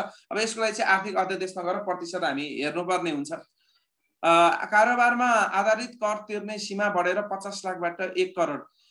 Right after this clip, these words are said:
यो पहिले के थियो भन्दाखेरि बिस लाखसम्म एउटा, एउटा लिमिट थियो, बिसदेखि पचाससम्म अर्को ट्रान्ज्याक्सन बेस ट्याक्स थियो। र त्यो बिस लाखसम्मलाई बढाएर तिस पुर्याएको छ। यो तल अनुमानित कर लाग्ने सीमा बिस लाखबाट बढेर तिस।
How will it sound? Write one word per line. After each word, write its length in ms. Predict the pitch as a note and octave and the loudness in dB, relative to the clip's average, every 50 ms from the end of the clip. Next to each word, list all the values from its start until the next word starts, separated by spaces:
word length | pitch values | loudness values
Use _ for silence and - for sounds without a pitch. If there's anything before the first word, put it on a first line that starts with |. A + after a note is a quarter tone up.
| _ _ - | _ _ -2
यो 160 | A3 B3 B3+ | 0 2 2
पहिले 340 | B3 B3 A#3+ A#3+ B3 A#3+ B3 | 2 0 -2 -2 -2 -2 -4
के 180 | B3 A#3+ A#3 | -6 -6 -8
थियो 260 | A#3 A#3 A#3 A#3+ A#3 A3+ | -6 -6 -4 -2 -2 0
भन्दाखेरि 560 | F#3 D3+ D#3 D#3 E3+ F3+ F#3+ G3+ A3 A#3 G#3+ | 0 0 0 0 -2 -2 -2 -2 -2 -2 -4
बिस 300 | F3 - G3+ G3 - A3 | -4 -6 -8 -6 -2 0
लाखसम्म 400 | A3 A3 A3 - G#3+ G#3 G3+ G3 | 0 0 0 -2 -4 -2 -2 -2
एउटा, 640 | E3+ D#3 D3+ D#3 F3+ F3 E3+ D#3 C#3 C3 C3 B2+ - _ - | -2 -2 -2 0 2 4 4 4 4 2 0 -4 -8 _ -10
एउटा 360 | C3 C#3 C3+ D#3 E3+ E3+ F3+ F3 | -10 -8 -6 -6 -4 -2 -2 0
लिमिट 340 | F3+ F3+ F#3 F#3+ F#3 F#3+ | 0 0 -2 -4 -4 -6
थियो, 80 | C#4 B3+ | -6 -6
बिसदेखि 400 | F#3+ F#3 F#3 F#3 - G3+ F#3 G3 | -6 -6 -8 -6 -6 -8 -8 -8
पचाससम्म 500 | G3 G3 F#3+ F#3+ G3 F#3+ - G3 F3+ E3 | -6 -8 -6 -6 -8 -8 -6 -6 -6 -2
अर्को 260 | C#3+ C#3 D#3 D#3+ E3+ | -2 -2 -2 -2 -6
ट्रान्ज्याक्सन 540 | D#3+ - F3 F3 E3+ E3+ E3+ E3+ - F3 D#3+ | -6 -4 -2 -2 -2 -2 -4 -6 -8 -8 -4
बेस 400 | D#3 F3+ F3+ F3+ - - - - | -2 -2 -2 -2 -6 -12 -14 -8
ट्याक्स 220 | - E3 D#3 D#3 - | -6 -4 -4 -6 -6
थियो। 460 | - D#3 D3+ D#3 D3+ D3+ D3+ D3+ - _ _ _ _ _ _ _ _ F3 | -2 -2 0 0 -2 -4 -6 -10 -18 _ _ _ _ _ _ _ _ 4
र 160 | G3 G#3+ G#3+ | 6 6 6
त्यो 200 | G#3+ - B3 B3 | 4 2 -2 -4
बिस 320 | - - A#3+ B3 A#3+ - B3 | -2 -4 -4 -4 -2 2 2
लाखसम्मलाई 540 | B3 B3 B3 B3 A#3 A3+ A#3 A3+ G#3 F3 D#3 | 2 2 2 0 -2 0 2 2 2 2 2
बढाएर 260 | D#3+ D#3+ D#3+ D3+ D3 | 2 2 2 2 0
तिस 280 | D3+ - - G#3 G3+ | -2 -6 -10 -10 -10
पुर्याएको 340 | - - G3 F#3+ F3+ F3+ F3+ | -6 -2 0 0 0 0 -2
छ। 40 | F#3 F3 F3 - - _ _ E3 | -4 -4 -6 -6 -10 _ _ -4
यो 200 | E3 D#3+ D#3 D3+ | -2 -2 -2 -2
तल 200 | - E3+ E3 D#3+ | 0 0 2 2
अनुमानित 520 | D#3+ E3 F3+ F3+ F3 F3 F3 E3+ E3+ E3+ | 2 2 0 0 0 0 0 -2 -2 -4
कर 320 | - - E3 D#3+ D#3+ D3+ C#3+ | -2 0 0 0 0 -2 -2
लाग्ने 280 | D3 D3+ D#3 D#3+ D#3 | -2 -2 -2 -4 -8
सीमा 300 | - - D3+ D3+ D3+ D3 | -10 -8 -6 -6 -4 -4
बिस 260 | D3 C#3+ D3+ D3+ - | -4 -6 -8 -4 -4
लाखबाट 260 | E3+ D#3+ D#3+ D#3 D3 D3+ | -4 -4 -2 -4 -6 -6
बढेर 380 | D3 C#3+ D3 C#3+ C#3+ C3+ C#3+ | -6 -6 -4 -4 -4 -6 -8
तिस। 380 | D3 - E3+ E3+ E3+ - - | -4 -2 0 0 0 -2 -6